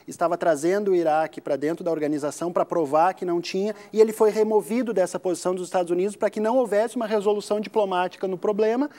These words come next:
e pra que persistisse a suspeita e, consequentemente, o pretexto pra intervir. Então, é, é, me parece que o caso, tanto do evento das armas químicas, quanto o criar uma condição,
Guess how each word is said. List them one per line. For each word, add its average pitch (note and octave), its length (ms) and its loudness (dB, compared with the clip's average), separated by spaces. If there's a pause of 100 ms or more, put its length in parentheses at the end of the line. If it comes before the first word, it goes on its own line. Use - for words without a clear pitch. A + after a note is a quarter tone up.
(240)
e C#4+ 80 2
pra C#4+ 160 2
que C#4+ 100 0
persistisse C#4 800 0
a B3 60 0
suspeita A#3 600 0
e, - 20 -4
consequentemente, B3 800 -6
o - 40 -12
pretexto C4 480 0
pra C4+ 120 2
intervir. C#4 440 -2 (500)
Então, G3+ 360 0 (120)
é, F#3+ 100 4
é, F3+ 540 4
me G3 220 -2
parece G#3+ 480 2
que G#3 140 -2
o F#3 60 0
caso, E3+ 360 2
tanto A3+ 300 -2
do A3+ 100 -2
evento E3 380 0
das C#3+ 160 0
armas C#3+ 300 -2
químicas, B2+ 520 -4 (140)
quanto G3 480 4 (200)
o G3 140 -4
criar G#3+ 480 4
uma G3 160 -6
condição, E3+ 720 0